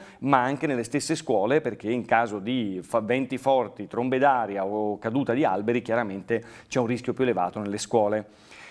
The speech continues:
Ehm, questo non riguarda soltanto il comune di Belluno, è probabile che altri comuni chiudano, eh, analogamente le scuole.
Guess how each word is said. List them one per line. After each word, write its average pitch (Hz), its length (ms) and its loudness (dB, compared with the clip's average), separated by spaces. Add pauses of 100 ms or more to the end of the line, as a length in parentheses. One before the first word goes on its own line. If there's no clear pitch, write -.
(120)
Ehm, 127 640 6
questo 151 400 4
non 147 140 2
riguarda 139 380 4
soltanto 120 420 -4
il 113 80 -4
comune 127 300 0
di 123 80 0
Belluno, 180 760 4
è 143 140 4
probabile 131 1300 2
che 123 320 2
altri 139 440 2
comuni 123 480 0
chiudano, 110 680 0
eh, - 40 -4
analogamente 110 1300 0
le 107 80 -4
scuole. 165 500 4